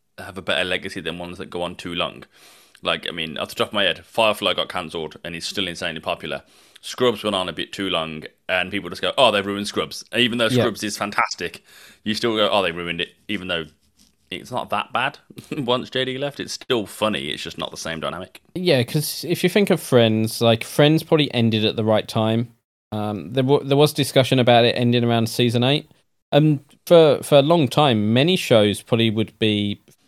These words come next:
Speaker 2: four to eight seasons, and then they would kinda end, 'cause they'd, they'd run out of steam, especially Am-, American shows where you're writing, what, twenty-five episodes a season.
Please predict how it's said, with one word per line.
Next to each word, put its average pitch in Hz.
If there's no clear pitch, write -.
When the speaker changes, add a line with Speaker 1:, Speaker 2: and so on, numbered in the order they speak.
Speaker 2:
four 120
to -
eight 110
seasons, 104
and 107
then 107
they 107
would 98
kinda 110
end, 101
'cause 123
they'd, 131
they'd 139
run 151
out 113
of -
steam, 120
especially 139
Am-, 104
American 120
shows 101
where 107
you're 107
writing, 113
what, 110
twenty-five 123
episodes 110
a 110
season. 113